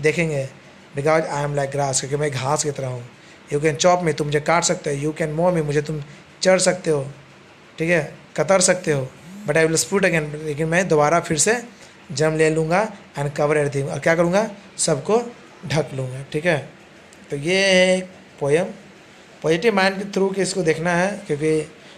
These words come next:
अगर आप positive रहते हैं तो ज़िंदगी में सब कुछ कर लेंगे, लेकिन आप negative रहेंगे तो ज़िंदगी में कुछ नहीं कर पाइएगा, ठीक है। इसलिए दिमाग में बिल्कुल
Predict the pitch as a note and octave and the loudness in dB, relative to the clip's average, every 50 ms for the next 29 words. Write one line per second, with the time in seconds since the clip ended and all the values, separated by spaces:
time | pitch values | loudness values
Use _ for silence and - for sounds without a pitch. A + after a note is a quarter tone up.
0 | - - - D#3 D#3 E3+ E3+ E3+ F3 E3 E3+ - D#3+ D#3+ D#3 G3 G3+ G3 F#3+ F3+ | -14 -6 -2 0 2 4 4 4 4 4 4 4 2 4 4 4 4 4 4 4
1 | F#3 F#3+ F#3 F#3 F#3 F#3+ F#3 F#3+ E3+ C#3 C#3 D3 D3+ D#3+ E3+ E3+ E3+ D#3+ - D#3+ | 2 2 0 0 0 -2 -2 -4 -4 -4 -4 -4 -4 -4 -2 -2 -2 0 -2 -2
2 | D#3+ - F#3 - - F3+ D#3+ D#3+ D#3+ D#3+ E3 F3+ F#3 F#3 - - - - - - | -2 -2 -2 0 0 0 0 0 -2 -2 -2 -4 -6 -8 -12 -18 -20 -20 -18 -10
3 | - C#3+ D3+ D3+ D3 D3+ D3+ E3 E3 A3 A3 G3+ F#3 F3+ F3+ F#3 F#3+ F#3 E3+ C#3 | -4 -2 -2 0 0 2 2 2 4 4 4 4 4 4 4 2 0 0 -2 -2
4 | D3 D3 D#3 D#3+ D#3+ D#3+ - E3+ D#3+ - D#3+ D3 C3+ C#3+ C3+ C3+ C3+ C3+ C3+ C3 | -2 -2 0 -2 -2 -2 -2 -2 -2 -2 -2 -2 -2 -2 -2 -2 -4 -4 -4 -4
5 | C3+ C3+ D#3 D3 D3+ D3 C#3 - D#3 C#3+ D3+ D3+ D#3 E3 E3+ E3 D#3+ D3+ D3+ D3 | -4 -4 -4 -2 -2 -4 -2 -4 -4 -4 -2 0 0 0 0 0 -2 -2 -2 -2
6 | D#3 F3+ F#3 | -2 -4 -4